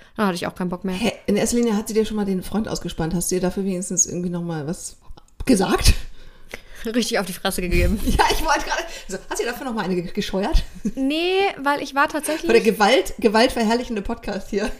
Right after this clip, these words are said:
Speaker 1: Nee, weil ich war tatsächlich schon immer eher Girls Support Girls und ich war damals schon so,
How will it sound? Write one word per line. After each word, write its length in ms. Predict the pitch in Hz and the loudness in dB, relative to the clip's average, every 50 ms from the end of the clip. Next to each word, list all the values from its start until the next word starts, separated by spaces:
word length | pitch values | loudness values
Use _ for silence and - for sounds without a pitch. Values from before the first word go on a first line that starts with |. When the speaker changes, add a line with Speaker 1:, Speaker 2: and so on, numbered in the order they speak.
| - - - _ - - | -12 -20 -20 _ -6 -2
Speaker 1:
Nee, 260 | 247 254 285 302 285 | 0 2 2 4 4
weil 140 | 269 254 254 | 4 4 4
ich 80 | 254 269 | 2 0
war 100 | 262 262 | 0 0
tatsächlich 420 | - 269 277 285 285 294 320 - | 0 -4 -4 -4 -4 -4 -4 -6
schon 120 | - 269 | -6 -6
immer 340 | - - 277 277 285 285 - | -6 -4 -2 0 0 0 0
eher 240 | - 262 269 262 262 | 0 2 2 2 0
Girls 360 | 254 - 233 240 262 262 - | 0 0 2 2 2 2 0
Support 480 | 277 254 - - 254 214 208 208 - - | -4 -2 -2 0 0 0 -2 -2 -4 -4
Girls 300 | - 196 214 285 349 - | -2 2 2 2 2 2
und 80 | 240 | -2
ich 140 | 240 233 - | -6 -2 2
war 120 | 226 214 214 | 2 2 4
damals 500 | - 208 233 269 285 285 254 247 - - | 4 6 6 6 6 4 2 0 0 -2
schon 180 | 247 226 220 | -4 -4 -4
so, 320 | 202 214 214 226 240 - | -4 -2 -2 -2 -2 -2